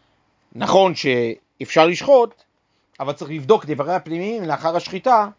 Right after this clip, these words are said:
כי לברר שאכן לא היה פה שום דבר מהנפילה. "הלכה, אם הבהמה הלכה, גם לא צריכה בדיקה, אינה צריכה בדיקה." רב חייא בר אשי אמר, אחת זו ואחת זו צריכה בדיקה, בין, לא משנה, בין עמדה בין אם הלכה, אחרי זה, בכל מקרה צריך בדיקה. אבל רק לא אומרים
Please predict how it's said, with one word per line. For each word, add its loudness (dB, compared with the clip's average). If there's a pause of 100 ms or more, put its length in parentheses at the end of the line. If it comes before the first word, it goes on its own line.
(440)
כי -8
לברר 2
שאכן -4
לא 2
היה 2
פה -4
שום -12
דבר 0
מהנפילה. -6 (600)
"הלכה, 2
אם 0
הבהמה -2
הלכה, 0
גם -4
לא 4
צריכה -6
בדיקה, -8
אינה -6
צריכה -12
בדיקה." -12 (380)
רב -6
חייא 2
בר 0
אשי -6 (100)
אמר, -2 (100)
אחת -4
זו -2
ואחת -4
זו -6
צריכה -8
בדיקה, -8
בין, -2 (360)
לא 0
משנה, 0
בין 2
עמדה 4
בין -4
אם -6
הלכה, -2
אחרי -6
זה, -8
בכל -6
מקרה -4
צריך -12
בדיקה. -10 (380)
אבל 0
רק 0
לא 6
אומרים 2